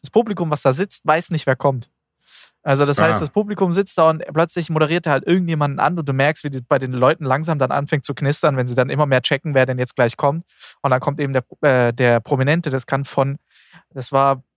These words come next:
Speaker 1: Barack Obama über jetzt, äh, heute hab ich gesehen, Robert Downey Junior, Dave Chappelle, alle möglichen waren halt da.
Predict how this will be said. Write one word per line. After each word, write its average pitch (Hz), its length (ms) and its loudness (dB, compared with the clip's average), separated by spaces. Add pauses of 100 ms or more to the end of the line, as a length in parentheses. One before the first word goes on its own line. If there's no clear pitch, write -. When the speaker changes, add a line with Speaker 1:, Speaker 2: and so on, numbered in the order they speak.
(100)
Speaker 1:
Barack 139 340 2
Obama 135 800 4
über 127 520 4
jetzt, 131 420 -4
äh, 135 140 -2
heute 135 220 2
hab 123 60 -4
ich - 80 -12
gesehen, 127 280 -2
Robert 127 260 2
Downey 131 200 0
Junior, 131 520 -2
Dave 127 240 0
Chappelle, 120 460 2
alle 123 180 2
möglichen 127 400 -8
waren 127 140 0
halt 127 140 -2
da. 139 180 2